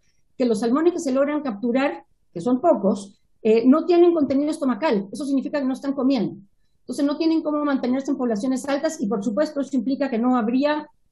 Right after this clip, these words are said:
eh, hibridas-, hibridaje o hibridación, como le llamaron, porque no ti-, no hay, no hay población silvestre, como sí ocurre en, por ejemplo, en Noruega. Eh, sobre el proyecto de ley en discusión,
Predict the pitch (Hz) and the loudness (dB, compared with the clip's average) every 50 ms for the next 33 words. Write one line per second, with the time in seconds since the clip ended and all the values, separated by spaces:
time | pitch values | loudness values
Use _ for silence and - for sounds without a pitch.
0 | _ _ _ _ _ _ _ - 220 202 196 196 - - - - - 240 208 214 | _ _ _ _ _ _ _ -4 0 0 0 0 -2 -6 -12 -8 0 2 4 4
1 | 214 220 220 208 196 196 - - - 247 214 208 208 214 220 254 254 - - 214 | 6 4 4 4 2 0 -4 -6 -4 -2 0 2 2 2 2 2 0 -2 -2 -2
2 | 202 196 190 196 208 202 202 202 202 196 196 - 269 247 220 - 220 208 202 196 | 0 0 0 2 4 6 6 6 6 4 2 0 -4 -8 -8 -6 -4 0 0 0
3 | 190 190 190 208 208 208 240 254 254 - - _ _ _ _ _ _ _ - 226 | 2 2 0 0 0 0 0 -2 -4 -6 -10 _ _ _ _ _ _ _ -6 -2
4 | 202 254 240 269 294 294 294 302 302 294 302 311 320 311 311 285 285 294 302 311 | 0 0 2 2 2 0 -2 -2 0 0 2 2 2 0 0 0 0 0 0 0
5 | 311 311 302 269 254 - 330 277 - 285 277 262 339 330 339 302 254 254 247 247 | -2 -2 -2 -2 0 -2 -2 -2 0 0 0 2 0 0 -2 -2 -2 -2 -2 -2
6 | 214 196 320 311 311 330 330 311 320 311 302 - 254 240 247 247 247 - 233 233 | -2 -2 -4 -4 -4 -4 -4 -2 0 0 0 0 0 2 2 2 2 0 -2 -2
7 | 226 233 220 - 294 277 269 277 277 277 277 269 269 - - 226 220 220 220 226 | -2 -2 -2 0 2 2 2 2 2 0 0 0 -2 -4 -4 -2 -2 0 0 2
8 | 226 226 220 180 160 151 160 165 - _ _ _ _ _ _ _ _ _ _ _ | 2 4 4 4 2 0 -6 -10 -14 _ _ _ _ _ _ _ _ _ _ _
9 | _ _ _ _ _ _ _ _ _ _ _ _ _ _ _ _ _ _ _ _ | _ _ _ _ _ _ _ _ _ _ _ _ _ _ _ _ _ _ _ _
10 | _ 254 262 247 247 240 233 233 240 - - - - 277 269 277 277 269 294 294 | _ 4 6 8 8 8 8 6 4 0 -4 -6 -4 -2 0 0 -2 -2 -2 -2
11 | 294 339 330 - - 403 381 359 359 349 349 330 330 - - - 262 208 - 370 | -2 -2 -4 -2 -2 0 0 2 2 2 2 2 0 -2 -2 -4 -4 -2 0 2
12 | 311 247 214 196 202 202 202 - - | 2 4 4 4 4 4 4 0 -6